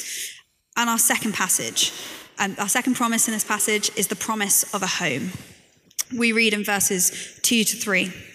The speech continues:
"In my Father's house there are many rooms. If it were not so,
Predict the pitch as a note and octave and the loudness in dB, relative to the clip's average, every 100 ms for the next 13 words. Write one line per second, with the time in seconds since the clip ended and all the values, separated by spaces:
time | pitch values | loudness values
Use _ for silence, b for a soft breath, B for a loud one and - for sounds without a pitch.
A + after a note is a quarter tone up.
0 | B B B B _ - A#3 A#3 - B3 | B B B B _ -2 0 0 2 2
1 | B3 A#3+ - F3+ F3 - - - - A3 | 2 0 2 0 0 0 0 -2 -6 -2
2 | G#3 G3+ F#3+ F#3+ F3+ F3 D#3+ F#3+ - - | 0 2 2 2 0 0 0 0 0 -2
3 | B B B B _ A3+ B3 A#3 A#3 A#3 | B B B B _ -2 0 0 0 0
4 | - - G3 F3+ | 0 2 2 0